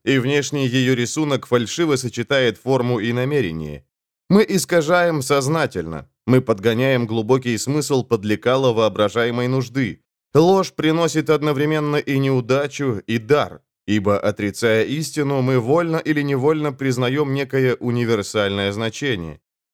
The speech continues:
Частное отдаёт дань общему, детали служат величию целого, и в сказках мы превосходим наши мирские "я". Свивая слова, мы поистине привязываем себя к идее человечества.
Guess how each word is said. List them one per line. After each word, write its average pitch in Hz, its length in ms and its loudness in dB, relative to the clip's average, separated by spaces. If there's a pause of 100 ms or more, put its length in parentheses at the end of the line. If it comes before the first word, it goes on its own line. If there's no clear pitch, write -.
(160)
Частное 185 640 0
отдаёт 139 640 0
дань 147 300 2
общему, 82 600 -2 (160)
детали 123 640 2
служат 117 520 -2
величию 113 560 -2
целого, 135 580 2 (240)
и 131 140 6
в 131 60 -6
сказках 165 600 0
мы 120 160 0
превосходим 143 760 0
наши 135 280 -2
мирские 113 640 -2
"я". 90 320 -6 (580)
Свивая 185 500 2
слова, 160 680 0
мы 104 220 -2
поистине 180 600 -2
привязываем 135 800 0
себя 120 360 0
к - 100 -6
идее 90 520 -2 (100)
человечества. 78 960 -6